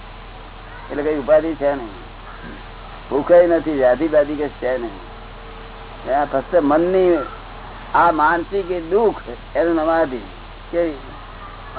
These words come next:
કેવળ માનસિક, બીજું કઈ એમાં ભેળસેળ ના કરે તારે એ આથી કહેવાય. શું થાય?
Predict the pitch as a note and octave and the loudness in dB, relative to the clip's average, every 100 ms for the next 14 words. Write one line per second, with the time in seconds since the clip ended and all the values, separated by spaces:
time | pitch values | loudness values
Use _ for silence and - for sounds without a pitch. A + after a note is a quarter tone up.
0 | - - F3 F#3+ F3+ F3+ F#3 F3+ F#3 D3+ | -6 2 8 8 8 4 2 0 -4 -2
1 | D#3+ F#3+ F#3+ C#3 C#3+ C3 E3 C#3+ C#3+ D3 | -2 -2 0 2 2 2 0 0 0 2
2 | F3 E3+ G#3+ F3+ D#3+ D3 C#3 E3+ D#3+ E3 | 2 4 2 2 0 -2 0 0 2 4
3 | D#3+ D3 D#3 A2+ G#2+ G#2 G2+ - - F3 | 4 2 -2 -6 -8 -8 -10 -12 -10 -2
4 | D#3 C#3+ | 2 2